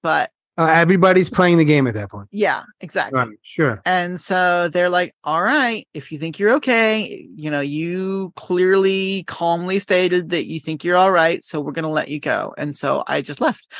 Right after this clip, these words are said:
Speaker 1: I didn't get any help, but I left.
Speaker 2: Well, you didn't kill yourself. Did you try again? No.
Speaker 1: It was one of those things where it was like, you know, living up in the mountains. I was a delivery driver. So it was like,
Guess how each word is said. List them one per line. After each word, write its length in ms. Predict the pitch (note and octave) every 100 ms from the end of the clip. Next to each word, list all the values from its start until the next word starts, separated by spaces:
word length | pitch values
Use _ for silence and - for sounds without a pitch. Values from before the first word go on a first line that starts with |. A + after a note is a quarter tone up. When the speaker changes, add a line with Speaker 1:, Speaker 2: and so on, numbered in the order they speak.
| G3+
Speaker 1:
I 100 | A#3
didn't 120 | G#3+
get 120 | G3+
any 160 | G3+ F#3
help, 600 | - A#3 F4 D4 A#4 - _ -
but 280 | D#3 G#3
I 100 | E3
left. 460 | D#3+ E3+ - - - _ -
Speaker 2:
Well, 160 | D#3+
you 140 | E3+ A3+
didn't 220 | E4 G4
kill 180 | E4 C#4+
yourself. 400 | D#3 - G#2+ F#2+
Did 160 | B2 D3
you 60 | C#3+
try 200 | D#3+ D#3+
again? 240 | G3 B3+
No. 220 | A#3 A#2+ - _ -
Speaker 1:
It 100 | A3
was 140 | G#3+
one 140 | A#3 C#4+
of 60 |
those 200 | C#4+ C#4+
things 360 | - A#3+ B3+ A#3+
where 160 | A3 G3+
it 100 | F#3
was 220 | G#3+ G3
like, 400 | G3 F3+ E3+ - _ F#3+
you 100 | F#3
know, 80 |
living 300 | F3+ G3 G#3
up 120 | G#3+ G#3
in 80 |
the 80 | F#3+
mountains. 680 | F3 F3+ - A3+ A#3+ A3 -
I 140 | D#3+ E3+
was 160 | E3+
a 100 | F3+
delivery 480 | F#3 E3 E3+ F3 A3+
driver. 480 | G#3 A3 A#3 A#3+ A#3+
So 180 | - G#3
it 100 | E3+
was 200 | F3+ E3
like, 320 | F3 E3